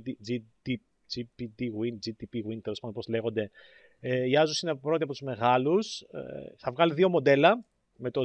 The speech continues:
Z ένα και το Z ένα Extreme. Ε, στα πεντακόσια δώδεκα γιγαμπάιτ το Z ένα Extreme από ό,τι λένε μνήμης, διακόσια πενήντα έξι γιγαμπάιτ το, ε, Z, το απλό, το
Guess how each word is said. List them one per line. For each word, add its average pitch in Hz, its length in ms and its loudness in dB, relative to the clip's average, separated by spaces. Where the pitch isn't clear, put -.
Z 143 140 2
ένα 147 440 2
και 123 100 -6
το 127 180 -2
Z 143 100 -4
ένα 147 280 2
Extreme. 202 440 -2
Ε, 135 600 0
στα 139 160 0
πεντακόσια 143 400 0
δώδεκα 160 220 0
γιγαμπάιτ 143 560 2
το 131 200 -2
Z 135 100 -2
ένα 139 160 -2
Extreme 143 260 -8
από 135 160 -4
ό,τι 131 140 -6
λένε 127 540 -2
μνήμης, 127 500 -4
διακόσια 123 480 -6
πενήντα 131 260 -4
έξι 139 220 -2
γιγαμπάιτ 127 460 2
το, 147 340 2
ε, 127 80 2
Z, 127 40 2
το 110 140 0
απλό, 123 300 2
το 110 100 -4